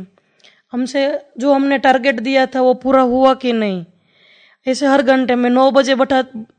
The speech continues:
बजा traffic control, तो आठ से नौ में फिर नहीं हुआ तो हमने तुरंत ही उसको change करना है, check करके कि हमसे क्यों नहीं हुआ। दूसरा काम जो करेंगे कि जो भी ड्रिल है जो हम एक second में कर सकते हैं,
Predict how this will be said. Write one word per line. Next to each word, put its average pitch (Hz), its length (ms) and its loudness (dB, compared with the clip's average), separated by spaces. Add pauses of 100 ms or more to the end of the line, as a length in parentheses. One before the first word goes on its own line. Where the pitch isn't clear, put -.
(120)
बजा 240 240 0
traffic 240 340 -4
control, 240 320 -2
तो - 260 -8
आठ 254 200 0
से 269 180 -2
नौ 247 200 0
में 190 280 -4 (680)
फिर 269 260 -4 (920)
नहीं 277 300 4
हुआ 302 280 6
तो 294 180 0
हमने 294 340 -2 (280)
तुरंत 302 320 0
ही 302 40 -2
उसको 277 320 -4
change 269 300 -2
करना 220 360 -4
है, 214 140 -6
check - 340 -8
करके 202 360 -10 (600)
कि 247 80 -4
हमसे 254 320 -2
क्यों 277 240 -2
नहीं 240 220 -2
हुआ। 190 340 -6 (680)
दूसरा 269 360 -2
काम 285 300 0
जो 277 140 -2
करेंगे 269 760 -2 (360)
कि 294 300 -14 (100)
जो 269 160 0
भी 254 200 -2 (840)
ड्रिल 277 420 2
है 285 120 4
जो 254 100 -4
हम 269 180 0
एक 269 140 -2
second 277 340 -2
में 254 160 -2
कर 240 140 -2
सकते 226 400 -8
हैं, 202 200 -8